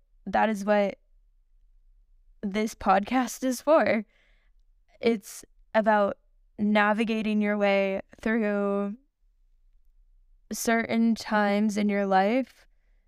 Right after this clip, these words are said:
where you feel like you don't know what to do,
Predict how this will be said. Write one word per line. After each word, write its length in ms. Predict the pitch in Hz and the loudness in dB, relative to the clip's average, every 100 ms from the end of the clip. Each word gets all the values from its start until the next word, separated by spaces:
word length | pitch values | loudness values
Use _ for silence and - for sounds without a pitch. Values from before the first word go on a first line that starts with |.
| _ _ _ _ _ _ _ _ - | _ _ _ _ _ _ _ _ -8
where 240 | 202 226 | 0 2
you 200 | 226 220 | 2 0
feel 280 | 214 220 220 | -2 -2 2
like 260 | 220 202 196 | 2 0 -2
you 120 | 220 | 0
don't 220 | 254 254 | 0 0
know 140 | 240 | -2
what 280 | 214 196 214 | -2 -2 -2
to 160 | - 262 | -2 -2
do, 400 | 277 294 302 | 0 0 0